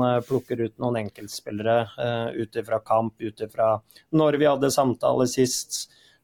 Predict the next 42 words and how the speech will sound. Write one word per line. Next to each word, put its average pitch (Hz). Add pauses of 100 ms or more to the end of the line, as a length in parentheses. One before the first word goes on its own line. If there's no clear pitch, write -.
Eh, 127
og 123
det 135
kan 160
være 120
individuelle 120
ting, 170
eh, 156
men 147
så 147
kan 151
det 120
også 120
være 110
strukturelle 104
ting 104
med 107
resten -
av 104
laget. -
Så, 117 (640)
så -
er 185
det 190
viktig 147
å 139
ta 139
den 135
der 127
praten. 127
En 127
ting 127
Johs -
nevner 127
her 127
er 113
jo 120
den 120
oppfølgingen 110
av 117
enkeltindividet 110
som 127